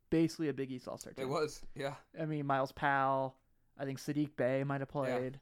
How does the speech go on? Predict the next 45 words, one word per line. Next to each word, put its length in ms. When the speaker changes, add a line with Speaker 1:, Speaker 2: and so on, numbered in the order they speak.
Speaker 2:
right. 280
Speaker 1:
Um, 360
and, 260
you 120
know, 140
it 20
was 80
just 160
like, 180
"Oh, 200
okay, 200
cool." 380
Like, 180
no 160
Xavier 320
guys. 340
Speaker 2:
Yeah. 220
Speaker 1:
'Cause 60
I 60
think 160
they 60
were 60
getting 160
ready 120
for 120
Spain, 460
which 140
Speaker 2:
Right. 80
Speaker 1:
Creighton 260
traveled 360
too. 380
So, 440
I 40
mean, 100
not, 140
Seton 240
Hall 120
traveled 300
too. 240
So 180
how, 220
how 120
the 80
Myles 240
Powell? 200